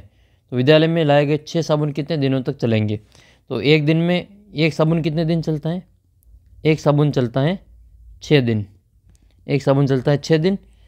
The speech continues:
ठीक है, तो आपको कितने प-, आस-, आपके पास में कितने साबुन है? छः साबुन है, तो छः साबुन कितने दिन चलेंगे?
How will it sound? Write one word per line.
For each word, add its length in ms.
ठीक 140
है, 60
तो 140
आपको 340
कितने 340
प-, 100
आस-, 300
आपके 260
पास 200
में 80
कितने 200
साबुन 320
है? 100
छः 120
साबुन 400
है, 100
तो 60
छः 260
साबुन 320
कितने 240
दिन 180
चलेंगे? 420